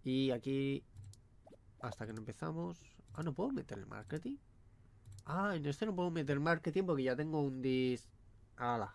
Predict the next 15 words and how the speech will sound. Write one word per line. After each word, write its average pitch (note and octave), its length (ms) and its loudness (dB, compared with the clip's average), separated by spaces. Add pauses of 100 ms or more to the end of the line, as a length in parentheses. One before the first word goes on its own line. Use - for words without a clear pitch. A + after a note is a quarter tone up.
(120)
a - 180 0
la A#2 380 4
toma C3 240 4
por C3 140 -4
saco. - 280 -10 (1200)
¿Qué F3+ 80 4
hacemos E3+ 300 4
aquí? G#2 300 -6 (300)
A C#3+ 80 2
ver, C#3 240 4 (360)
esto, C3 1080 2
diseño. B2+ 520 0 (3250)
Diseño, C3 800 -6
en A#2+ 160 -10
jugabilidad, B2+ 680 0